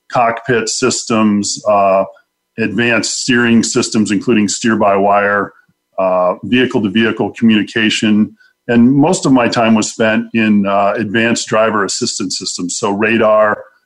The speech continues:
and vision-based systems to, uh, increase the safety of vehicles by sensing vehicles around them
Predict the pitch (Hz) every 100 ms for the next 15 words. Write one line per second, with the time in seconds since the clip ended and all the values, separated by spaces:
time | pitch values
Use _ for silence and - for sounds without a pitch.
0 | _ 113 107 95 113 110 110 104 95 104
1 | 104 98 - 113 98 - 104 95 - 113
2 | 101 98 98 117 104 - 117 - 98 -
3 | 110 98 - 98 85 101 95 - 90 -
4 | 98 90 - 110 - 101 87 107 101 104
5 | 90 95 98 98 95 95